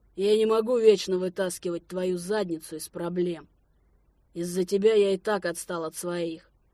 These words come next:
Постарайся до нашего возвращения — не вляпаться в еще какую-нибудь историю». И все. Коротко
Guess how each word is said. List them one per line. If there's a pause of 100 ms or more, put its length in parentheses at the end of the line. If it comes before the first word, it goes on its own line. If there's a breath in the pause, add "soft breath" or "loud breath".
(340)
Постарайся
до
нашего
возвращения — (380 soft breath)
не
вляпаться
в
еще
какую-нибудь
историю». (960)
И
все. (440)
Коротко